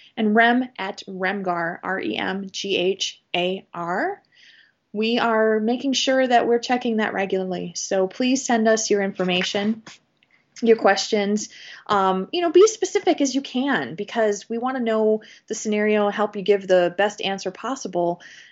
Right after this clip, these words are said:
um, the scenario that you have. And the more details you can give, you know, don't write us a book, <laughs> but, but give us something to work with and know exactly where you're from. Um, you know, we'd love to hear where you're from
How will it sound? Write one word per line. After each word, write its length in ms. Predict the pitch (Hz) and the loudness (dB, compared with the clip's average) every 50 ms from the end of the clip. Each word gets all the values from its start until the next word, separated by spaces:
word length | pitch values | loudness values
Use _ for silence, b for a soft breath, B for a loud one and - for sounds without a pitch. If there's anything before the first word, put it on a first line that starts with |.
| B | B
um, 360 | B 165 165 160 160 156 165 170 - - | B -8 -6 -6 -6 -6 -6 -8 -8 -6
the 100 | 175 175 | -6 -6
scenario 360 | - - 214 208 208 196 185 | -4 0 2 4 6 6 4
that 100 | 180 - | 4 2
you 60 | - 185 | 0 -2
have. 540 | - - 233 226 180 160 160 156 160 - - _ | -2 -2 0 0 0 0 0 -2 -4 -8 -14 _
And 160 | - - 185 185 | -10 -6 -4 -2
the 40 | 180 | -2
more 200 | 185 190 196 196 | -2 -2 -2 0
details 440 | 190 190 190 185 - 185 175 180 175 | 0 -2 -2 0 2 2 2 2 0
you 60 | 170 | -4
can 140 | 160 175 175 | -4 -2 0
give, 360 | 170 175 175 165 160 160 165 214 | 2 4 4 4 2 0 -2 -2
you 80 | 226 | -2
know, 120 | 202 170 180 | -2 -2 -2
don't 180 | - 233 214 | -2 -2 0
write 140 | 208 196 180 | 2 2 0
us 100 | 170 - | 0 -2
a 40 | 175 | -4
book, 400 | - 156 160 156 - - - - _ _ | -6 -4 -4 -4 -6 -8 -12 -14 _ _
<laughs> 100 | _ - | _ -2
but, 360 | - - 214 - - 247 - 254 - - - - _ _ _ _ - B B B B B B B | 0 0 0 0 -4 -6 -8 -8 -8 -10 -16 -18 _ _ _ _ -18 B B B B B B B
but 120 | 302 - | 2 4
give 140 | - 302 277 | 6 6 6
us 100 | 320 311 | 6 4
something 220 | - 294 294 254 240 | 4 0 0 0 0
to 40 | 247 | 2
work 200 | 226 226 233 226 | 2 2 2 2
with 300 | 240 220 226 262 - - b b b b b | 2 0 0 0 -2 -8 b b b b b
and 180 | b 214 220 214 | b -2 0 0
know 240 | 220 220 220 220 202 | 0 0 0 0 0
exactly 440 | - 202 202 214 208 220 226 220 | -2 -2 -2 -4 -2 -2 -2 -2
where 100 | 214 202 | -2 -2
you're 140 | 202 190 190 | -2 -2 -4
from. 500 | 196 - 208 196 196 196 196 202 214 - - | -4 -6 -8 -6 -6 -6 -8 -8 -10 -10 -10
Um, 380 | - 175 175 175 170 165 165 185 | -10 -10 -8 -8 -8 -8 -8 -6
you 120 | - 226 220 | -4 -2 -2
know, 140 | 214 233 302 | -2 -2 -2
we'd 240 | 311 - 240 202 | -2 -2 0 2
love 220 | 190 214 214 233 240 | 4 4 4 4 2
to 60 | 262 | 0
hear 260 | 254 - 240 226 226 226 | -4 -2 2 2 4 4
where 240 | 214 196 202 202 | 4 2 2 2
you're 160 | 214 214 196 202 | 2 2 0 -2
from 400 | - - 208 196 196 196 196 | -2 -2 -2 -2 -2 -2 -4